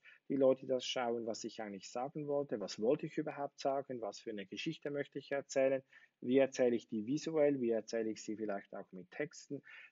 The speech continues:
ähm, mit, mit mündlicher Sprache. All das spielt hier zusammen und, und, und zeigt sehr schön, welche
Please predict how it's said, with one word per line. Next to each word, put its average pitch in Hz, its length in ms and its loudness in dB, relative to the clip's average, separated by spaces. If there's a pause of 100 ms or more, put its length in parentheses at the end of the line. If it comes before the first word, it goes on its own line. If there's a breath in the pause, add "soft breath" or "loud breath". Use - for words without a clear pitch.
ähm, 113 260 -2 (100)
mit, 107 200 -2 (540)
mit 107 300 -6
mündlicher 143 460 -4
Sprache. 127 580 2 (240 soft breath)
All 131 140 8
das 127 200 8
spielt 131 280 0
hier 120 300 2
zusammen 120 560 0
und, 113 180 -4
und, 113 260 -4
und 117 200 -6
zeigt 117 260 0
sehr 117 140 0
schön, 113 500 -2
welche 117 400 0